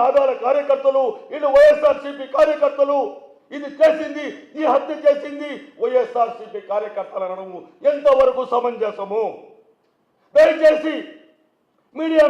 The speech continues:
మిత్రులు ప్రతి ఒక్కరూ ఈ ఫోటోను జూమ్ చేసి, ఈ ఫోటోను జూమ్ చేసి ప్రతి ఒక్కరికి తెలియజేసిన అవసరం ఎంతున్నది. వాడు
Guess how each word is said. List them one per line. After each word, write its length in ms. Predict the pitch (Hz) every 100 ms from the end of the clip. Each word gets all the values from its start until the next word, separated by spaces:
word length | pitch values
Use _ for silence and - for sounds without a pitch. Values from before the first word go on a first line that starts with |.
| 262
మిత్రులు 400 | 294 311 330 311 - - - _ -
ప్రతి 260 | 294 302 302 294
ఒక్కరూ 320 | 294 330 330 - - - 254
ఈ 40 | 285 285
ఫోటోను 440 | 311 320 320 302 285
జూమ్ 200 | 269 285 285
చేసి, 300 | 277 277 269 214 - _ -
ఈ 40 | 330 320
ఫోటోను 380 | 302 302 285 285 -
జూమ్ 180 | 269 247
చేసి 260 | 254 233 247 196 - _ _ _ -
ప్రతి 200 | 277 285 294
ఒక్కరికి 460 | 294 294 285 269 254 185 - 302
తెలియజేసిన 600 | 311 302 285 269 254 233
అవసరం 320 | 285 285 285 247
ఎంతున్నది. 440 | 240 220 208 190 160 - _ _ _ _ _ _ _ _ _ _ _ _ _ _ _ _ _ _
వాడు 160 | 202